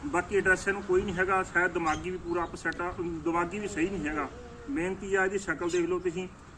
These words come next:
ਇਹਨੂੰ ਪਹਿਚਾਣ ਲਓ। ਜਿਹੜੇ ਪਿੰਡ ਦਾ ਵੀ ਹੈਗਾ, ਜਿੱਥੇ ਵੀ ਹੈਗਾ, ਤਾਂ ਆਪਾਂ ਪਹੁੰਚਾਉਣ ਦਾ ਆਪਾਂ ਪਹੁੰਚਾਉਣਾ ਵਾ ਜ਼ਰੂਰੀ। ਕਿਉਂਕਿ ਜੇ ਆਪਣਾ ਬੱਚਾ ਗੁੰਮ ਹੋ ਜਾਵੇ, ਆਪਾਂ ਆਪਦੇ ਮਨ 'ਤੇ ਲਾ ਕੇ ਦੇਖੋ ਵੀ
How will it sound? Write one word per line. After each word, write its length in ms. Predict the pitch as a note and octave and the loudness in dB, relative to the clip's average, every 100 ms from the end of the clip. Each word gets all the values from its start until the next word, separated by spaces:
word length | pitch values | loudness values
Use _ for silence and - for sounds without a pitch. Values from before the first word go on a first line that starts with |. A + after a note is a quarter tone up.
| - | -6
ਇਹਨੂੰ 200 | E3+ G#3 | -2 0
ਪਹਿਚਾਣ 480 | G3+ F3 F3 E3+ E3+ | 0 -2 0 2 4
ਲਓ। 180 | F3 E3+ | 4 4
ਜਿਹੜੇ 280 | D3 F#3+ B3+ | 4 4 4
ਪਿੰਡ 220 | A3 F#3+ | 2 2
ਦਾ 120 | F3+ | 4
ਵੀ 60 | E3+ | 4
ਹੈਗਾ, 200 | E3+ F#3+ | 4 2
ਜਿੱਥੇ 320 | F#3 F3 G#3 | 0 0 2
ਵੀ 100 | F#3+ | 4
ਹੈਗਾ, 300 | F3 F3 E3+ - - - - - | 4 0 -2 -8 -18 -18 -10 -4
ਤਾਂ 80 | E3+ | -2
ਆਪਾਂ 140 | F#3 | 0
ਪਹੁੰਚਾਉਣ 520 | F#3 E3 - E3 E3 | -2 -2 0 0 0
ਦਾ 100 | D#3+ | 0
ਆਪਾਂ 300 | D#3 D#3 D#3 D3 - - - - - - - - - | -2 -2 -4 -6 -12 -16 -16 -18 -16 -18 -16 -16 -8
ਪਹੁੰਚਾਉਣਾ 380 | F3 D#3+ F#3+ F#3 | -4 4 4 4
ਵਾ 120 | D#3 | 0
ਜ਼ਰੂਰੀ। 340 | C3+ C#3 C#3+ C#3 - - - | 0 0 0 -2 -6 -10 -4
ਕਿਉਂਕਿ 260 | F3 F3+ G3 | -2 2 2
ਜੇ 160 | F#3+ | 4
ਆਪਣਾ 280 | F#3+ F#3 G3 | 4 2 0
ਬੱਚਾ 340 | F#3+ F#3 F#3 F#3 | -2 0 2 2
ਗੁੰਮ 260 | F3 F3 | 2 0
ਹੋ 120 | D#3+ E3+ | 0 0
ਜਾਵੇ, 280 | E3+ F3 | 4 4
ਆਪਾਂ 300 | F3 E3+ F3 | 4 0 -2
ਆਪਦੇ 200 | D#3+ D#3+ | 0 0
ਮਨ 240 | E3 D#3+ D#3 | 2 0 0
'ਤੇ 120 | E3+ | 0
ਲਾ 160 | D#3+ D#3+ | 0 0
ਕੇ 100 | E3 | -2
ਦੇਖੋ 300 | E3 - F3 | -2 0 2
ਵੀ 180 | F#3 | 0